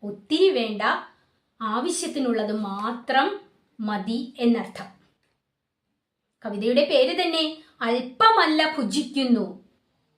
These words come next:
അല്പമല്ല, കുറച്ചൊന്നുമല്ല ഭുജിക്കുന്നത്, കഴി-, ഭക്ഷിക്കുന്നത് എന്നർത്ഥം. ഇവിടെ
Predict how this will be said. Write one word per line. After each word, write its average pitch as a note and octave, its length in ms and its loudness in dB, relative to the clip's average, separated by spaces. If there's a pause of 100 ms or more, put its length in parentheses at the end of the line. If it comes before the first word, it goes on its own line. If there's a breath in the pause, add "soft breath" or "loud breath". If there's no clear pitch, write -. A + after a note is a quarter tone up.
(160)
അല്പമല്ല, D4 560 0 (200)
കുറച്ചൊന്നുമല്ല D#4+ 880 0 (160)
ഭുജിക്കുന്നത്, B3 680 -2 (160)
കഴി-, A3 260 -8 (120)
ഭക്ഷിക്കുന്നത് A3 720 -4 (360 loud breath)
എന്നർത്ഥം. G3+ 460 -8 (960)
ഇവിടെ A4 260 2